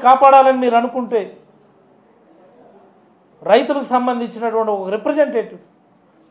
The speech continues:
ఒక representation, ఒక committee మీరు ముఖ్యమంత్రి గారిని కలవండి. ముఖ్యమంత్రి గారు రైతు సమస్యల పట్ల, రైతుల అభివృద్ధి పట్ల ఎప్పుడు కూడా చాలా సానుకూలంగా ఉంటారు. మీరు ఒకసారి కూర్చోండి,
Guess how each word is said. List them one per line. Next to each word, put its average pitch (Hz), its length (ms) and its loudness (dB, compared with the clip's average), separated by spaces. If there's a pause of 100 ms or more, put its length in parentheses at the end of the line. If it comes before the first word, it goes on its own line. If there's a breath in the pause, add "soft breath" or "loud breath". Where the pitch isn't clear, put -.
ఒక 180 160 -6
representation, 262 680 -2
ఒక 196 140 -10
committee 311 300 -4 (640)
మీరు 175 180 -14
ముఖ్యమంత్రి 247 460 -4
గారిని 202 220 0
కలవండి. 269 340 -2 (1160)
ముఖ్యమంత్రి 285 480 0
గారు 269 180 8
రైతు 269 160 0 (100)
సమస్యల 262 360 -2
పట్ల, 254 220 0 (1000)
రైతుల 277 320 4
అభివృద్ధి 285 320 -4
పట్ల 262 180 2 (140)
ఎప్పుడు 277 200 -4 (120)
కూడా 262 120 4 (100)
చాలా 190 200 -2
సానుకూలంగా 196 520 -6 (100)
ఉంటారు. - 220 -20 (680)
మీరు 214 160 0
ఒకసారి 269 320 4
కూర్చోండి, 311 380 0